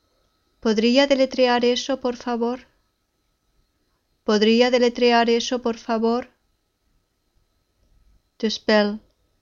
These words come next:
Deletrear. Deletrear. But. Pero. Pero. On second thought.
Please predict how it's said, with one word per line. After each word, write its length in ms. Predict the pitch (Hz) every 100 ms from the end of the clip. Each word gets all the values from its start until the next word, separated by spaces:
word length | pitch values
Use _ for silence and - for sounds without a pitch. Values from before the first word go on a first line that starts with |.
| _ _ _ _ _ _ _ _
Deletrear. 760 | 214 208 196 196 208 202 196 190 - _ _ _ _ _ _ _ _ _ _ _ _
Deletrear. 920 | - 214 202 196 - 202 196 190 190 _ _ _ _ _ _ _ _ _ _ _ _ _ _
But. 500 | 226 214 208 - - _ _ _ _ _ _ _ _ _ _ _ _
Pero. 480 | - 226 208 190 180 _ _ _ _ _ _ _ _ _ _ _ _ _ _ _
Pero. 480 | - 214 208 190 185 _ _ _ _ _ _ _ _ _ _ _ _ _ _ _ _ _ _ _ _ _
On 160 | 233
second 400 | 233 277 277 277
thought. 440 | 269 214 175 185